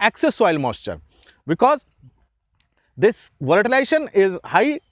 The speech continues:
if there is a high P H. So ammonium ions are saved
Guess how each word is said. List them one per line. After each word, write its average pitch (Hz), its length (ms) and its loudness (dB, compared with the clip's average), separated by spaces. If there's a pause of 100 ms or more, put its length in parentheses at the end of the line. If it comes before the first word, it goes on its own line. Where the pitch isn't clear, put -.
(380)
if 240 160 2
there 247 100 2
is 277 80 -2
a 185 60 2
high 185 260 0
P 123 200 -4
H. - 200 -12 (400)
So 240 260 2 (600)
ammonium 240 400 0
ions 262 260 0
are 220 220 -8
saved 165 380 -2